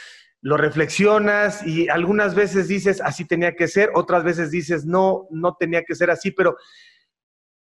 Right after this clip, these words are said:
¿cómo te ha afectado la fama? ¿Cómo te ha afectado en la calle? Yo sé que además eres súper sencilla y muy ubicada, pero de pronto la gente quiere, tú estás peleándote en un restaurante y la gente te ve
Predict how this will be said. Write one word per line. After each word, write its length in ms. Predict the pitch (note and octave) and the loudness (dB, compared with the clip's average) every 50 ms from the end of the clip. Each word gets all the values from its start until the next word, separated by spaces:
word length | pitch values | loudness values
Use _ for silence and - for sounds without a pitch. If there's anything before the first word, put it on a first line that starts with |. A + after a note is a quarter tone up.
| _ _ | _ _
¿cómo 320 | - C#4+ D4+ D4+ C#4+ C#4 | 2 4 4 4 0 2
te 80 | C#4+ C4+ | 4 2
ha 40 | B3 | 2
afectado 520 | B3+ C4 B3 B3 B3 A#3+ A3 G#3 G3+ G3+ | 4 2 0 0 2 2 2 4 6 4
la 140 | F#3 E3+ D3+ | 4 4 2
fama? 600 | B2+ E3 F#3 F3+ E3+ D#3+ C#3 A#2+ G2+ - - _ _ | 2 0 0 0 2 0 -2 -2 -2 -6 -14 _ _
¿Cómo 320 | - F#3 G3+ A3 A3+ A3 A3 | -2 0 2 2 2 0 2
te 100 | A3+ A3 | 0 0
ha 20 | |
afectado 960 | G#3+ G#3+ A3 G3+ - - - G3 G3 G3 F#3+ F#3+ G3 G3 G3 F#3+ F#3+ F#3+ - | 2 2 0 -2 -2 0 0 2 2 4 4 6 6 6 6 6 6 4 4
en 240 | D3+ D3+ D3 D3 D3 | 4 2 2 2 2
la 180 | C#3+ C#3 C#3 - | 0 -2 0 0
calle? 280 | F3 E3+ E3 D#3+ D3+ | 0 0 2 2 2
Yo 120 | E3 G#3 G#3+ | 2 2 0
sé 140 | G#3+ B3 - | 0 -2 0
que 100 | A3 G#3+ | 2 0
además 280 | G3+ G3 G3+ G3 G3+ G#3+ | 2 2 -2 0 2 2
eres 160 | G3+ G3+ F#3+ | 2 2 0
súper 360 | - E3+ C#3 - D#3 C#3 C3+ | -2 -6 -2 -2 -2 -2 -2
sencilla 640 | A#2+ C#3 C3+ B2+ - - F#3 F#3+ F#3+ E3+ F3+ F3 E3+ | -4 -6 -8 -8 -4 -2 -2 -2 2 2 2 2 2
y 80 | D#3 D3+ | 0 0
muy 260 | D#3 D#3+ E3+ E3+ E3+ | 0 0 0 2 2
ubicada, 640 | E3 D3+ D3 C3+ - - D#3+ D#3+ E3 E3 F3 F3+ - - - - - - _ _ | 2 2 2 0 2 0 2 2 4 2 2 0 -2 -6 -16 -20 -20 -20 _ _
pero 160 | F3+ F3 F3+ | 2 2 4
de 120 | F#3+ F#3+ | 2 2
pronto 320 | F#3+ G3+ A#3 B3 B3 C4+ B3+ | 2 2 0 2 4 4 4
la 120 | B3 A3 | 4 4
gente 560 | - A3+ A3+ A3 G3+ A3+ - A3+ A3+ A#3 A3+ - - - _ _ _ _ _ _ _ _ | 2 2 2 2 0 2 2 2 2 2 -2 -8 -18 -20 _ _ _ _ _ _ _ _
quiere, 760 | - E3+ G3 G#3 G#3 G#3+ G#3+ G#3+ A3 A3 - - - - - | -2 2 2 4 4 6 6 6 4 4 2 0 -4 -10 -2
tú 80 | - G3+ | -2 -2
estás 280 | G3 - A3 G3 - - | 0 2 -2 -2 -2 0
peleándote 540 | - F3+ E3+ F3+ F#3+ G3+ G3+ G3+ G3 - E3+ | 2 2 4 4 2 2 2 0 0 0 0
en 80 | E3+ | 0
un 120 | F3+ F#3+ F#3+ | 0 0 0
restaurante 840 | F#3+ F3+ - - E3+ E3 F3 F3 F3 F3 D#3 - F3+ F3+ F3+ F#3 - | 0 -2 0 0 2 2 2 2 0 -2 -2 0 2 2 2 2 0
y 100 | D3 D3+ | -2 0
la 140 | C#3+ D3 C3+ | 0 0 -2
gente 400 | - D#3+ D#3+ D#3+ D#3 - F3 E3 | 0 -2 -2 -2 -2 -4 -4 -4
te 200 | E3 - D#3 D#3 | 0 2 2 4
ve 460 | D#3+ E3+ E3+ E3+ F3 F#3 - - _ | 4 4 4 4 2 0 -2 -6 _